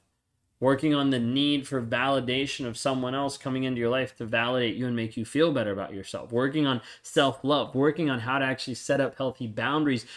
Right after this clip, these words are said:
so that you can be free from going back to that toxic person and not get with another toxic person down the road.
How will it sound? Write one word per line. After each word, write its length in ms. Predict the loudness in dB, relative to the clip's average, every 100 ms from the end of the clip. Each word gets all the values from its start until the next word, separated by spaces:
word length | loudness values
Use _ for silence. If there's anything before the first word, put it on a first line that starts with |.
| -4
so 180 | 2
that 60 | 4
you 160 | 4 2
can 180 | 0
be 120 | -2 -4
free 420 | -4 2 2 2
from 240 | 0 0
going 260 | 2 2 2
back 300 | 0 0 -2
to 80 | 0
that 180 | 0
toxic 380 | 0 -8 -8 -10
person 400 | -2 -2 0 -4
and 420 | 0 2 2 0 -4 -16 0
not 260 | 2 2
get 120 | 0 0
with 160 | 0
another 300 | 0 0 -2
toxic 440 | -2 -4 -4 -6 -2
person 320 | -2 0 -2
down 200 | -2 -2
the 60 | 2
road. 300 | 2 2